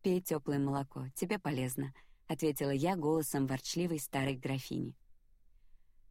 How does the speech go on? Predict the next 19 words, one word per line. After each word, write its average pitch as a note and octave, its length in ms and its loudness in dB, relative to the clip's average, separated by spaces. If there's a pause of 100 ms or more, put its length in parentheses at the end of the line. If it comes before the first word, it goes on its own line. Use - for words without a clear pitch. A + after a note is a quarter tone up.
(140)
За D#3 200 2
соседним E3 480 0
столом E3+ 480 0
четверо D#3 420 -2
молодых C#3 480 0
людей D3+ 320 0
тоже C#3+ 380 0
высоко C3 440 -4
подняли C#3 520 0
свои C3 340 -2
бокалы. B2+ 540 -10 (520)
Папа G#3+ 280 0
улыбнулся D3+ 680 2
им C#3+ 180 2
и - 40 2
слегка C#3+ 440 0
кивнул, B2 540 -2 (140)
принимая D3 420 4
участие C#3+ 640 0